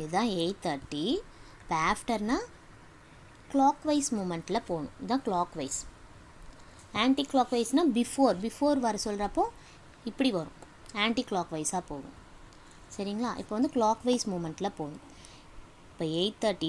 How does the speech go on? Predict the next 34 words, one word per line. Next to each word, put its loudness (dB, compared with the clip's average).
dash 4
minutes 4
after 4
eight -2
thirty 0
is 2
nine. -6
இப்போ -16
எயிட் -6
தேர்ட்டிலேருந்து 0
நைனுக்கு 0
வரணும்னா -2
எவ்வளோ 2
மினிட்ஸ் -2
வரணும்? -2
இப்போ -12
கிளாக்வைஸில் 2
இப்படி -2
போகும். -8
அப்போ -2
எவ்வளோ? -2
தேர்ட்டி 2
மினிட்ஸ். -2
இப்போ -6
நைன் -2
ஓ -6
கிளாக்னா 0
இங்கே 2
வரணும், -6
இப்படி -4
வந்தால் -2
தான் 2
நைன் -4
ஓ -14